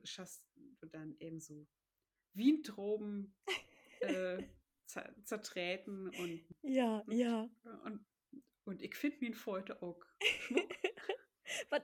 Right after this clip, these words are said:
Speaker 2: was hast du da so kriegen? Darfst du darüber erzählen? Wie viel Geld kriegt man so als Fautmodel?
Speaker 1: Das wär mehr als, als Wahlhelfer.
Speaker 2: Ah, okay. Wow.
Speaker 1: Ja,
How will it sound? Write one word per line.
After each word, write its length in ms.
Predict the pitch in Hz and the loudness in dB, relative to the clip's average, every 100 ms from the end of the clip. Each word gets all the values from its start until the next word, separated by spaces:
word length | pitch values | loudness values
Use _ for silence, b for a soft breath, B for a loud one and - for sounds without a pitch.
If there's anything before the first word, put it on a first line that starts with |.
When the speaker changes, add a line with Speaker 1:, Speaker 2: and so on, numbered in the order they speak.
| - | 2
Speaker 2:
was 160 | 349 | 2
hast 180 | 370 - | 2 2
du 40 | |
da 140 | 330 285 | 4 4
so 120 | 285 | 2
kriegen? 500 | - - 214 185 208 | -2 6 6 8 6
Darfst 200 | 233 - | 2 2
du 60 | - | -2
darüber 360 | 240 240 240 | 0 4 2
erzählen? 380 | 208 - 190 277 | 2 0 0 0
Wie 60 | 302 | 0
viel 120 | 240 | 2
Geld 220 | 208 208 | 2 2
kriegt 220 | - - | -2 -4
man 120 | 208 | -4
so 120 | 185 185 | -4 -4
als 180 | 208 | -6
Fautmodel? 560 | - 190 - 185 208 294 - _ _ _ _ _ _ _ _ _ _ _ _ _ _ _ _ _ B B B B B _ _ | 0 -2 0 -6 -6 -10 -12 _ _ _ _ _ _ _ _ _ _ _ _ _ _ _ _ _ B B B B B _ _
Speaker 1:
Das 360 | 190 196 202 190 | -10 -6 -8 -2
wär 220 | 180 175 | 0 2
mehr 400 | 165 165 170 156 | 2 0 0 -2
als, 240 | 151 156 - | -4 -8 -8
als 340 | 156 151 - | -8 -10 -8
Wahlhelfer. 680 | 151 147 165 139 143 151 160 - - | -4 -2 -2 -2 -6 -6 -8 -8 -4
Speaker 2:
Ah, 300 | 214 185 147 | 2 4 4
okay. 320 | 160 - - - _ _ _ _ _ _ | 0 -2 -4 -6 _ _ _ _ _ _
Wow. 540 | 302 277 240 190 202 - | 0 2 2 2 -2 -4
Speaker 1:
Ja, 340 | 143 143 156 | -8 -8 -10